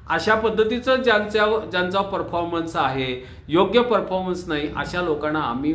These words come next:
वगळणार, असं त्यांनी आधीच सांगितलेलं होतं. त्या, त्यामुळं अनेकांना वगळलेलं आहे आणि नऊ लोकांना भाजपनं, अ,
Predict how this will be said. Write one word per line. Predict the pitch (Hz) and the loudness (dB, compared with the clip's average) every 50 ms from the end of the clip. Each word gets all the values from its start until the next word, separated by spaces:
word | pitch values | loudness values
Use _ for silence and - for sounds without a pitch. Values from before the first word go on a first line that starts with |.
| 156 135 | -2 -2
वगळणार, | 120 127 127 135 160 180 175 165 147 131 - - - | -2 -2 2 4 4 4 4 2 0 -2 -2 -4 -6
असं | 127 113 - - | -8 -8 -8 -6
त्यांनी | - 131 117 123 | -6 -4 -4 -4
आधीच | 120 107 101 104 104 107 - - | -4 -6 -6 -8 -10 -10 -10 -12
सांगितलेलं | 98 82 78 73 - - 71 - | -12 -12 -12 -14 -14 -14 -14 -14
होतं. | - - - - - - - - - - - - - - - - - - - - - - - | -14 -16 -18 -18 -20 -20 -20 -20 -20 -20 -20 -20 -20 -20 -20 -20 -20 -20 -20 -20 -2 2 6
त्या, | 214 214 247 277 294 294 262 - - - - - - | 8 8 8 8 6 4 2 -2 -6 -12 -16 -6 -2
त्यामुळं | 220 202 214 240 247 254 254 247 226 214 220 220 - | 2 4 4 4 4 2 4 4 4 2 2 0 0
अनेकांना | 185 196 214 220 247 269 285 285 285 277 262 262 269 269 | 0 0 2 2 2 2 2 2 2 2 2 4 4 4
वगळलेलं | 254 247 226 214 208 214 208 202 190 170 151 131 | 4 4 4 4 4 4 4 4 4 4 2 2
आहे | 113 104 - 107 | 0 -2 -2 -2
आणि | 151 170 196 214 | -2 0 0 0
नऊ | 208 196 208 233 233 | 2 2 2 2 4
लोकांना | 233 226 220 220 226 214 214 214 220 220 | 4 4 4 4 2 0 0 2 0 0
भाजपनं, | 220 196 175 165 160 190 202 202 202 214 220 233 233 233 220 - - - - _ _ _ _ _ _ - | 0 0 -2 -2 -2 -2 -4 -4 -4 -2 -2 0 0 -2 -4 -6 -10 -18 -20 _ _ _ _ _ _ -8
अ, | 160 | -6